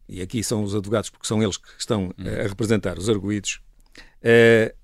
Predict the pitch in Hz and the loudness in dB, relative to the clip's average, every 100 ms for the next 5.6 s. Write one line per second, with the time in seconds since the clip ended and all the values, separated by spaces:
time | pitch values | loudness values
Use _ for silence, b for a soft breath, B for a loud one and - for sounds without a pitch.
0 | - - - - 127 131 127 131 131 131 | -20 -20 -20 -2 2 4 6 4 2 -2
1 | 135 127 127 - 135 139 - 147 - - | -2 0 -2 -2 -2 -2 -4 -6 -6 -2
2 | 143 143 151 - - - - - - - | 2 2 0 -8 -20 -20 -20 -20 -16 -14
3 | 147 127 147 139 143 143 156 143 151 190 | -12 -10 0 2 2 0 -4 -2 -2 -4
4 | 127 - - - - - 104 110 113 117 | -6 -8 -14 -18 -18 -12 -6 -2 2 2
5 | - 123 151 139 123 - | 4 2 2 -2 -4 -12